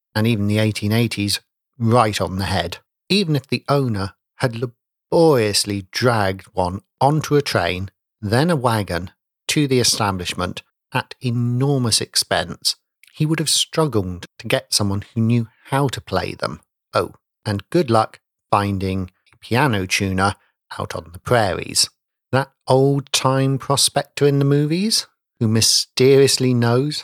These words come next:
how to play in a deserted saloon, whilst the hero narrows his eyes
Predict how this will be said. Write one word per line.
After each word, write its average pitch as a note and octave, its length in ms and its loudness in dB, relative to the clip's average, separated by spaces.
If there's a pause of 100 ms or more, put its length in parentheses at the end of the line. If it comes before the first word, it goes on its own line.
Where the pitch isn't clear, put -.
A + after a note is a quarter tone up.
how A#2+ 120 2
to A2+ 120 -6
play A#2 380 2
in A2+ 100 0
a G2+ 80 0
deserted G2+ 680 0
saloon, A#2+ 480 2 (380)
whilst F#2+ 240 0
the G2+ 60 -2
hero A2+ 400 2
narrows A2 720 2
his A2 160 2
eyes A#2 460 2